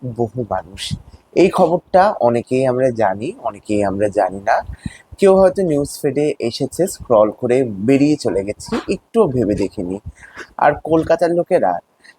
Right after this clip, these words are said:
তারা তো মোটামুটি চন্দননগরকে বিভিন্ন রকম দোষ ত্রুটি পর্যালোচনা করতেই ব্যস্ত থাকে।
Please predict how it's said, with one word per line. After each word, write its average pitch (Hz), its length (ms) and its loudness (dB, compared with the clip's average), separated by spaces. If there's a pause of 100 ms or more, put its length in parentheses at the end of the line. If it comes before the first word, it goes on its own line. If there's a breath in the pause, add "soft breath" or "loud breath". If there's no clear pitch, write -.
তারা 147 220 6
তো 160 300 4
মোটামুটি 139 500 -2
চন্দননগরকে 123 1000 0
বিভিন্ন 127 480 -2
রকম 123 340 0
দোষ 107 360 -4
ত্রুটি 123 280 -2
পর্যালোচনা 110 720 2
করতেই 123 360 -2
ব্যস্ত 104 380 0
থাকে। 107 360 -4